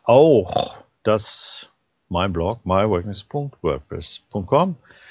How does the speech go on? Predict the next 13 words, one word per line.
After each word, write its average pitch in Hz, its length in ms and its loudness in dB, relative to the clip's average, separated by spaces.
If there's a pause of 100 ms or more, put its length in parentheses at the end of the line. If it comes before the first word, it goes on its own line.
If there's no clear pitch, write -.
(220)
den 214 120 2
ich 156 100 0
seit 92 200 2
zweitausendelf 101 1400 -2 (240)
bei 85 400 0
dem 80 320 -6 (380)
U-S-amerikanischen 95 1300 0
Provider 85 1040 2 (300)
wordpress 90 920 -2
punkt 127 180 -6
com 147 320 0
bet-, 120 260 -8 (240)
äh, 113 260 -2